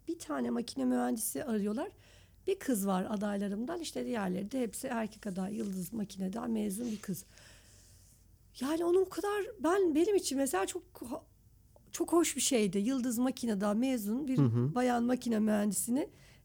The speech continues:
Speaker 1: e, yönlendireceğim ve fabrikada bir kadın makine mühendisi olacak. Yani ne güzel bir şey diye bakıyordum ama onlar ona inanılmaz tepki veriyorlar. Yani kadın olmaz, makine mühendisi olmaz, işte üretimde olmaz. Yani şu anda tabii artık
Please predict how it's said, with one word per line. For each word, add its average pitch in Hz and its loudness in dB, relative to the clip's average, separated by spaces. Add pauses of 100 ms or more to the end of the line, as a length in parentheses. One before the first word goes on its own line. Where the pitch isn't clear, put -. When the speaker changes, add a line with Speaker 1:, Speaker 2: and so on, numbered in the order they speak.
Speaker 1:
e, 233 0 (400)
yönlendireceğim 233 2
ve 339 0
fabrikada 330 0
bir 381 2
kadın 403 2
makine 302 2
mühendisi 262 2
olacak. 254 -2
Yani 381 -2
ne 370 4
güzel 285 4
bir 233 -2
şey 247 0
diye 233 0
bakıyordum 247 -6
ama 403 0 (420)
onlar 349 2 (200)
ona 359 4 (300)
inanılmaz 359 4
tepki 240 -4
veriyorlar. 214 0
Yani 220 0
kadın 233 -2
olmaz, 214 0 (140)
makine 240 -2
mühendisi 220 0
olmaz, 214 2
işte - -6
üretimde 233 0
olmaz. 214 0 (400)
Yani 226 -2
şu - -2
anda 190 2
tabii 208 -6
artık 196 -4